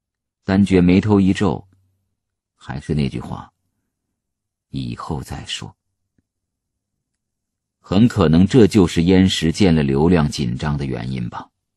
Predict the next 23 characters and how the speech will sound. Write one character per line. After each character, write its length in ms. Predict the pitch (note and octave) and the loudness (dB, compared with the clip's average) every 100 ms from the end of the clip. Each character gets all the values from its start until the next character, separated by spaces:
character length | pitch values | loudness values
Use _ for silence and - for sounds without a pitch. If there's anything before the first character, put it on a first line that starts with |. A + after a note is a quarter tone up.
| _ _ _ _ _ _ _ _ _ | _ _ _ _ _ _ _ _ _
这 160 | - A#2+ | 4 4
段 160 | G#2+ F#2 | 6 2
无 220 | F2 A#2 | 2 0
期 260 | - A#2+ | 0 0
徒 220 | A#2 - F2 | 0 -2 -6
刑 260 | - - - _ - | -6 -12 -16 _ 2
就 200 | C#3+ A#2+ | 4 6
像 180 | G#2+ | 6
埋 260 | F2 D#2+ G#2+ | 4 4 2
在 160 | A#2+ F#2+ | 2 0
家 300 | B2+ A#2+ A#2 | 0 0 -2
里 120 | D2 | -4
的 100 | D2+ | -2
地 260 | - F2+ | 2 2
雷， 280 | B1+ G#1+ D2+ - _ _ _ _ _ _ _ _ _ _ _ - | 0 -10 -16 -18 _ _ _ _ _ _ _ _ _ _ _ -8
总 300 | D2+ D#2 F#2+ | -2 2 2
有 220 | C#2+ C2 | 2 -2
一 120 | C#2 | -6
天 240 | - D2 C#2+ | -8 -6 -4
会 220 | - C2+ | -4 -8
踏 320 | - C#2 B1 | -6 -8 -8
响 260 | - - - | -10 -12 -16
的。 140 | - | -20